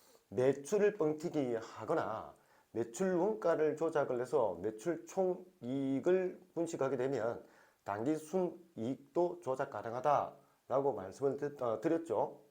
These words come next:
매출을 가공으로 잡게 되면 받을 수 없는 매출 채권이 잔뜩 잡히게 될 것입니다. 그죠?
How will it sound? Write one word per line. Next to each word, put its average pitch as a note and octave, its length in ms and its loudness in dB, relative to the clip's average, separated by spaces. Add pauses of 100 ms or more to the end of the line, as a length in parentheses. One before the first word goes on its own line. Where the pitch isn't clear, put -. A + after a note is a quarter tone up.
(960)
매출을 C#3 540 4
가공으로 F3+ 440 4
잡게 D#3+ 220 -2
되면 A#2 480 -2 (380)
받을 A3 440 8
수 G3 420 -2
없는 C#3+ 720 2
매출 G3+ 760 0
채권이 D3 840 0
잔뜩 C#3+ 540 0
잡히게 C#3+ 440 0
될 A2 140 -2
것입니다. G2+ 420 -6
그죠? G#2+ 340 -4